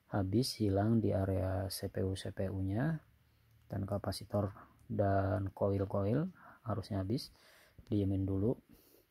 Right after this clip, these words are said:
Ini biasanya terjadi pada L C D pixelnya yang udah putus, efek jatuh, efek retak ya. Dan bisa jadi dari green screen itu disebabkan dari N F C ya. Jadi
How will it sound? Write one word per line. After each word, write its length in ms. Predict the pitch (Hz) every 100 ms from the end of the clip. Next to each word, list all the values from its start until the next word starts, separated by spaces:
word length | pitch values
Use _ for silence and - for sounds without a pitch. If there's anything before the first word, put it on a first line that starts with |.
| - - - - - -
Ini 160 | - 123
biasanya 400 | 135 120 117 131
terjadi 400 | 127 123 110 117
pada 380 | 117 107 104 104 104 104 101 101 101 101 101 101 104 - - - - - - _ _ _
L 160 | - 104
C 320 | 98 - 98
D 320 | 98 104 151 175
pixelnya 480 | - 95 - 101 101
yang 80 | 98
udah 160 | 95
putus, 560 | 92 98 95 120 147 -
efek 320 | 98 95 104
jatuh, 480 | - 95 - 120 127
efek 320 | 110 - 98 -
retak 320 | - 104 98
ya. 180 | - 95 - - - - - _ -
Dan 240 | 117 120
bisa 160 | 113 113
jadi 240 | 104 107
dari 400 | 113 101 98 104
green 240 | 101 101 98
screen 320 | - 104 101
itu 80 | 127
disebabkan 480 | 120 107 92 90 110
dari 320 | 98 98 104
N 160 | 101
F 80 | 101
C 160 | - 110 73 101
ya. 80 | 104 - - - - _ _ _ _ _ _ _ _ _ _ _ _ _ -
Jadi 160 | 107